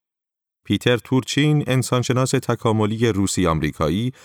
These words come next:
برای طرحریزی تاریخ بزرگ مقیاسی که مبنای علمی داشته باشد، به اقدام بسیار متفاوتی دست زد. تورچین در کتاب دینامیک‌های تاریخی به سال دو هزار و سه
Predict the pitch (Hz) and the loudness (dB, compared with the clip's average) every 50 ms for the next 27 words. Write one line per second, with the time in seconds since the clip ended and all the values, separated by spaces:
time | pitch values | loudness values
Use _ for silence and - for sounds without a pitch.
0 | - _ _ 110 117 156 165 160 151 - - - 131 127 123 107 101 117 120 107 | -20 _ _ -2 0 0 2 2 0 0 0 -2 0 0 0 -2 -2 -2 -2 0
1 | 98 131 135 139 131 - - - 113 110 113 123 - - 127 123 101 101 110 104 | 0 0 0 0 0 0 -2 0 0 0 0 -2 -2 -2 -2 -2 0 0 0 2
2 | 104 113 110 98 82 92 98 101 98 - 90 104 110 110 - - 107 90 - - | 2 2 2 2 0 0 0 0 0 2 2 0 0 0 0 -2 -4 -4 0 0
3 | 98 95 95 95 104 104 101 101 117 127 139 127 143 139 - 127 127 113 104 101 | 0 2 2 2 0 0 0 0 0 0 0 0 0 0 0 0 0 0 2 2
4 | 104 101 92 82 82 82 - - - 87 80 85 82 - 120 131 135 127 - - | 2 2 2 2 2 0 0 -2 -2 0 0 0 0 0 0 0 0 -2 -6 -14
5 | - _ _ _ 139 143 151 151 135 135 170 170 165 160 143 143 131 - - 120 | -20 _ _ _ 0 2 2 2 2 2 2 4 4 4 4 2 0 0 0 0
6 | 120 120 110 110 113 110 - - 107 - - 104 101 120 110 - 76 65 - 71 | 0 2 2 0 -2 -2 -2 -4 -4 -2 -2 -2 0 0 -2 -2 -4 -4 -4 -6
7 | 65 - - - - - 62 - - _ _ _ _ _ _ _ _ _ _ _ | -6 -8 -10 -6 -6 -6 -6 -6 -10 _ _ _ _ _ _ _ _ _ _ _
8 | _ _ _ _ _ _ _ - - 127 127 135 - - - 151 156 160 165 156 | _ _ _ _ _ _ _ -6 0 0 0 0 0 -2 0 2 2 4 4 4
9 | 139 147 143 131 - - 131 127 - - 135 139 127 135 135 123 104 110 123 120 | 2 2 0 0 0 0 0 0 2 2 0 2 4 2 2 2 2 2 2 2
10 | 120 117 113 113 104 - - - 113 113 117 117 104 - 113 104 98 92 87 - | 4 4 2 2 0 -2 0 0 2 2 2 2 0 0 0 2 2 2 0 0
11 | - - 101 98 85 95 90 - - 92 90 90 80 78 85 82 82 76 69 80 | 0 0 0 2 2 2 0 2 0 2 2 2 2 2 0 0 0 0 0 0
12 | 73 69 67 69 - - 95 113 127 127 | -2 -2 -2 -6 -2 0 2 2 2 0